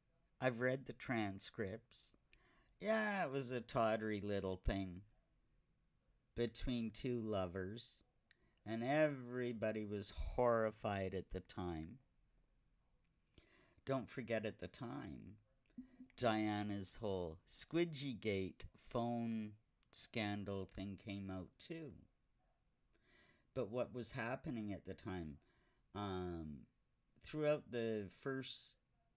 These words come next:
maybe eight, nine years of the Wales's marriage, the press knew something was wrong. But in deference to the royal family,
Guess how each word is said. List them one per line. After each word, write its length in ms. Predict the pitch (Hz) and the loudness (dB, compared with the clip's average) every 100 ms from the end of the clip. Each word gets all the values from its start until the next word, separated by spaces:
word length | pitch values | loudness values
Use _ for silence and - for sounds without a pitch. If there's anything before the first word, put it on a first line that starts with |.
| - | -10
maybe 360 | 117 107 104 110 | -6 -4 -2 -2
eight, 180 | 123 | -2
nine 260 | 120 117 113 | -2 -2 0
years 400 | 113 113 113 - | -2 -2 -4 -4
of 200 | 107 80 | -6 -6
the 120 | 104 80 - | -6 -6 0
Wales's 760 | 110 113 107 104 101 95 - 110 | 2 4 4 2 -2 0 0 2
marriage, 640 | 113 104 90 71 62 - - - - _ | 2 0 0 -4 -8 -12 -14 -20 -20 _
the 120 | - 123 | -4 -4
press 760 | - - 156 143 117 - - - _ - | -4 -2 -2 -2 -2 -4 -6 -12 _ -14
knew 420 | 123 135 143 123 80 - - _ _ _ _ | -6 0 2 2 -4 -12 -20 _ _ _ _
something 640 | - - 113 104 - 104 90 | -4 -2 -2 -4 -8 -6 -4
was 300 | 90 87 - | -4 -6 -6
wrong. 400 | 92 85 62 53 50 _ _ _ _ _ _ _ _ _ _ - - | -4 -4 -6 -10 -18 _ _ _ _ _ _ _ _ _ _ -10 -2
But 160 | 117 | 0
in 160 | 113 107 | 0 2
deference 600 | 107 98 - 113 95 - | 2 2 2 -2 0 0
to 160 | - 120 | 2 2
the 140 | 120 | 2
royal 360 | 123 135 127 143 | 6 6 6 4
family, 840 | - 180 180 180 156 107 92 95 | 4 6 6 4 0 0 0 -4